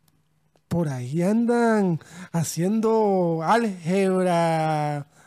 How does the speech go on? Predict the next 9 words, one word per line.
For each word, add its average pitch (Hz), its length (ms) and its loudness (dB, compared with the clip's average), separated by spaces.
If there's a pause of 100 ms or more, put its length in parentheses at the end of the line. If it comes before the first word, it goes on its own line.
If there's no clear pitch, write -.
trigonometría 196 1120 0
y 185 80 -2
todo 214 400 2
eso 240 480 0 (360)
desde 180 380 -2
Medellín. 170 760 0 (580)
No 190 240 0
pueden 320 400 2
creer 208 580 0